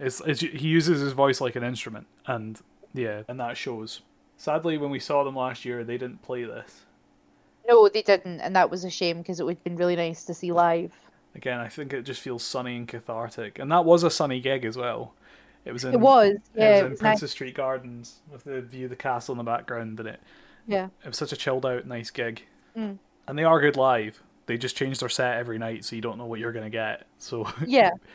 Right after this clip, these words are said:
Speaker 1: be aware of that if you're going to see them. You might not hear everything you wanna hear.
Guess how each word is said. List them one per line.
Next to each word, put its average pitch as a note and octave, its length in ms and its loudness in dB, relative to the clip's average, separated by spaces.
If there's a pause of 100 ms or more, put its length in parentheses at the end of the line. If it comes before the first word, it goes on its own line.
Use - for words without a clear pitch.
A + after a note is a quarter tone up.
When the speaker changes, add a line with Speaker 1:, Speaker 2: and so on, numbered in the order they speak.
(180)
Speaker 1:
be C#3 140 4
aware C3 300 4
of C3 80 -4
that B2+ 160 4
if A2+ 80 -2
you're A#2+ 80 -6
going A#2+ 140 -4
to A#2 60 -8
see B2+ 180 -2
them. A2+ 200 -6
You A#2+ 120 -8
might A#2+ 180 -4
not B2 160 -10
hear A#2+ 220 -6
everything A#2 320 -8
you A2+ 100 -6
wanna A2+ 160 -10
hear. A2+ 320 -8